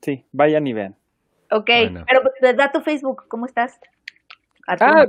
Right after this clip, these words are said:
Speaker 1: búsquenme con, como arroba Artur H D y ahí les debe de aparecer. Y, y pues, pues ya. Si les
Speaker 2: Súper.
Speaker 3: Ok.
Speaker 1: si, si tienen ganas, por allá nos escuchamos.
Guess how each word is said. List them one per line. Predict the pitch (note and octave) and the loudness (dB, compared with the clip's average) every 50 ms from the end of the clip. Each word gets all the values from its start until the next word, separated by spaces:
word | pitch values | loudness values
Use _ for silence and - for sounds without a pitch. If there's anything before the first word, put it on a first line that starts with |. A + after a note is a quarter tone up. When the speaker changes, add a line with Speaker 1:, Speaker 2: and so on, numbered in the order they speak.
| - - | 0 -4
Speaker 1:
búsquenme | E3 E3 A3 A#3 - - B3+ B3 B3 A#3 G#3+ | -4 -2 -2 -2 0 0 0 2 2 0 -2
con, | - F#3+ F#3 F3+ F3 F3 E3+ E3 | 0 -2 -2 -2 -2 -6 -6 -8
como | E3 - D#3+ D#3+ D#3+ | -8 -6 -4 -2 0
arroba | E3 E3 G3 G3+ G#3 G#3 | 0 2 2 2 2 2
Artur | G3 G3 - G3 G3 - | 2 0 -2 -2 -2 -2
H | G3 F#3+ - F#3+ | -6 -6 -4 -2
D | F#3+ A3 C4 D4+ _ _ _ _ _ _ _ _ _ _ _ _ | -2 -2 -2 -4 _ _ _ _ _ _ _ _ _ _ _ _
y | - C#3+ C#3+ | -8 -6 -4
ahí | C#3 D3 D3 | -4 -4 -4
les | D3 D3 D3+ C#3 | -4 -6 -6 -6
debe | D3 C#3 C#3+ | -4 -4 -2
de | B2+ | -2
aparecer. | A#2 - B2+ B2+ - - F#3+ G3 - _ _ _ _ _ _ _ _ _ _ _ _ _ _ _ _ _ _ _ | -2 -2 -4 -4 -2 -2 -2 -4 -4 _ _ _ _ _ _ _ _ _ _ _ _ _ _ _ _ _ _ _
Y, | - - C3+ B2+ B2+ B2 B2 A#2+ A#2+ A#2+ A#2 A#2+ A#2 A#2 A#2 A#2 A#2 A#2 A2+ - B2+ | -14 -10 -8 -6 -4 -4 -4 -4 -6 -6 -6 -6 -6 -4 -4 -4 -4 -6 -6 -8 -10
y | A#2+ A#2 - | -14 -14 -14
pues, | - A#2 A2 - - - - - _ _ _ _ - | -14 -14 -14 -16 -18 -20 -20 -20 _ _ _ _ -20
pues | - - B2 | -18 -14 -12
ya. | D3 E3+ _ _ _ _ _ _ _ _ _ _ _ _ _ _ _ _ _ _ _ _ | -14 -14 _ _ _ _ _ _ _ _ _ _ _ _ _ _ _ _ _ _ _ _
Si | - - | -10 -4
les | B2 A#3+ A#3 | -2 0 2
Speaker 2:
Súper. | A#2+ G#3+ F#3+ - A2 A2 | 2 2 0 0 -2 -4
Speaker 3:
Ok. | G#2+ | -4
Speaker 1:
si, | C3 C3+ B2+ | -4 -4 -4
si | - - C3+ | -6 -10 -4
tienen | B2+ - D3 D3+ D3+ | 0 0 0 2 2
ganas, | D3 E3 F3 F#3+ F3+ - | 2 2 2 0 -4 -6
por | - C#3 B2+ | -6 -4 -2
allá | A#2 A#2+ B2 B2+ B2+ | -2 0 0 -2 -2
nos | B2+ B2+ B2 | -4 -8 -10
escuchamos. | - _ - - D3+ D#3 E3 E3+ E3 - - _ | -14 _ -8 -6 -6 -6 -6 -8 -12 -14 -20 _